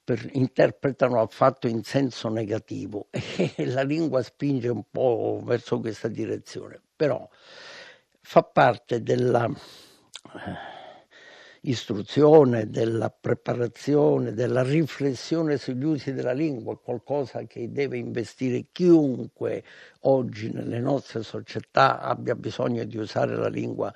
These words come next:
eh, in ambienti più vasti, non solo familiari. È bene che il concetto sia chiaro, niente affatto. Lo stesso vale per quel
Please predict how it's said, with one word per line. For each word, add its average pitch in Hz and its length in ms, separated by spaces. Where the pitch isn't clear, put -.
eh, - 220
in - 600
ambienti 127 640
più 117 260
vasti, - 640
non 107 220
solo 120 340
familiari. 117 720
È 165 120
bene 127 500
che - 400
il 107 460
concetto 123 560
sia 113 240
chiaro, - 500
niente 160 560
affatto. - 760
Lo 170 220
stesso 180 400
vale 131 300
per 127 240
quel 127 340